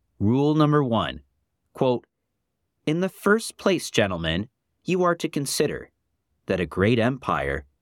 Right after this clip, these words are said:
like a great cake, is most easily diminished at the edges. Turn your attention, therefore, first to your remotest provinces, that as you get rid of them,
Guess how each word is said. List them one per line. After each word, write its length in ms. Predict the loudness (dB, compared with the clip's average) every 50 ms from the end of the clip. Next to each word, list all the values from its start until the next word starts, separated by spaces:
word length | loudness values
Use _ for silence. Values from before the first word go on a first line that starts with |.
| _ _ _ _ _ _ _
like 280 | -2 0 0 -2 -2 -4 -4
a 80 | -4
great 540 | -4 -4 -4 0 0 0 0 -2 -4 -12 -20 _ _ _ _
cake, 460 | -4 -2 -2 -2 -4 _ -18 -20 _ _ _ _ _ _ _ _ _ _ _ _ _ _ _
is 200 | 0 0 0 0
most 380 | 0 0 0 0 -2 -8 -14 -16 _
easily 540 | _ -2 0 0 0 0 -2 0 0 0 0
diminished 640 | 0 0 0 2 2 2 2 0 -2 -4 -6 -8 -10 _ _
at 160 | -6 -6 -6 -6
the 140 | -8 -6
edges. 540 | -4 -4 -4 -4 -6 -8 -6 -6 -8 -8 -8 _ _ _ _ _ _ _ _ _ _ _ _ _ _ _ _ _ _ _ _ _
Turn 360 | -2 0 0 2 2 2 2 2
your 160 | 2 2 2
attention, 520 | 0 0 -2 0 0 0 0 0 0 2
therefore, 500 | 2 2 0 0 -2 -2 0 0 -2 -4
first 600 | -6 -4 0 2 2 2 0 -2 -8 -10 -12 -12 _ _ _
to 140 | -2 2 2
your 120 | 4 4 4
remotest 640 | 2 2 2 4 2 2 2 0 -2 -4 -8 _
provinces, 800 | 0 2 2 2 0 -4 -8 -8 -6 -6 -6 -4 -6 -8 -10 -10 _ _ _ _ _ _ _ _ _ _ _ _ _ _ _
that 160 | -4 -4 0 0
as 280 | 0 2 2 0 0
you 80 | -2 0
get 200 | 0 0 0 2
rid 180 | 0 0 2 2
of 120 | 0 -2
them, 320 | -2 -4 -2 -2 -4 -6